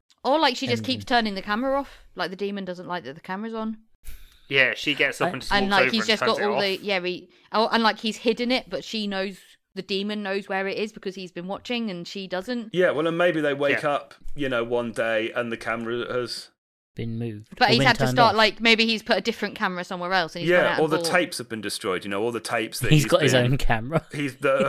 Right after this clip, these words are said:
Speaker 4: have,
Speaker 2: got his
Speaker 4: have
Speaker 2: own
Speaker 4: been
Speaker 2: camera.
Speaker 4: trashed, and then he's like, "Well, you
Speaker 3: Yeah.
Speaker 4: did this," and she's like, "I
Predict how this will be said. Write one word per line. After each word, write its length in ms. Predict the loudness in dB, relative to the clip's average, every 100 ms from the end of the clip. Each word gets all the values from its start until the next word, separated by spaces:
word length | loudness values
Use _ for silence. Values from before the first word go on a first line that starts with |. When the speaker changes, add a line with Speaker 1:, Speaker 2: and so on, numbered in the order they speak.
| 2
Speaker 4:
have, 40 |
Speaker 2:
got 120 | 2
his 100 | 4
Speaker 4:
have 80 | 2
Speaker 2:
own 100 | 0
Speaker 4:
been 60 | 0
Speaker 2:
camera. 280 | 2 2 2
Speaker 4:
trashed, 280 | -2 -6 -6
and 140 | -4 -2
then 240 | -2 -4
he's 280 | -6 -6 -2
like, 260 | -2 -4
"Well, 100 | -6
you 200 | -6 -2
Speaker 3:
Yeah. 60 | 0
Speaker 4:
did 220 | 0 -4
this," 260 | -4 -6 -6
and 120 | -8
she's 200 | -8 -4
like, 140 | -4 -4
"I 240 | -4 -4